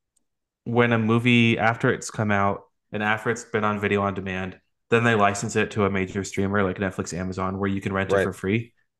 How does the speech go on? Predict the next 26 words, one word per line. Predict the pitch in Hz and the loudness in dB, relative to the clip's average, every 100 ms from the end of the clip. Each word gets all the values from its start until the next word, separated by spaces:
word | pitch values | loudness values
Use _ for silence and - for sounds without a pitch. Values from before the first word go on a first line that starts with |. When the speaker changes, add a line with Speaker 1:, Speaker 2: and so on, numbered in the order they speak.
| _ _ - | _ _ -2
Speaker 1:
um, | 101 98 95 95 - | 0 2 -2 -6 -10
streaming. | - 107 110 131 131 - _ _ | -4 -2 0 -2 -4 -12 _ _
And | 113 110 | -2 0
they | 110 107 | 2 2
put | - 135 | 0 2
in | 135 | 2
eighty-six | 123 110 120 120 120 | 0 0 0 -2 -4
million | 117 107 104 | -2 -2 0
dollars | 98 98 104 104 101 | 0 0 2 0 -2
as | 92 98 | -6 -8
a | |
profit, | 95 95 95 101 90 | -6 -4 -2 0 0
like | 101 95 | 0 -2
they | 98 | -4
licensed | 90 90 - 104 104 | -4 -6 -6 -8 -6
it | 101 | -8
to | - | -6
someone, | 95 101 92 104 117 120 - _ | -6 -4 -2 0 0 -2 -12 _
um, | - 101 92 92 95 - - | -6 -4 -6 -10 -14 -14 -8
to | 98 | -8
stream, | - 95 117 135 | -6 -4 -4 -2
which | 123 127 | -2 0
would, | 160 151 - _ _ | -2 -2 -6 _ _
is | 135 | 0
profit | 131 131 113 110 87 - _ - | 2 2 2 2 -2 -4 _ -10
generally. | 113 110 104 92 92 95 | -2 0 2 0 -2 -4